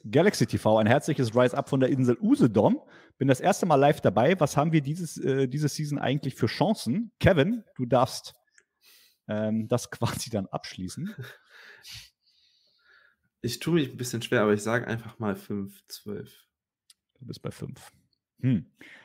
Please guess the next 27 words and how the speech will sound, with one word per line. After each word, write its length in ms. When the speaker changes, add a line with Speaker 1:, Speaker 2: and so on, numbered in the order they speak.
Speaker 1:
Also 200
ich 100
bin 140
auch 180
eher 200
Fraktion 500
vier. 420
Ja, 260
von 200
daher, 880
äh, 380
sieben 340
sehe 220
ich 180
noch 160
nicht. 480
Ja, 400
lass 160
mich 100
gerne 220
positiv 480
überraschen, 480
aber 400
ich 160
glaube, 580
ähm, 460
dass 420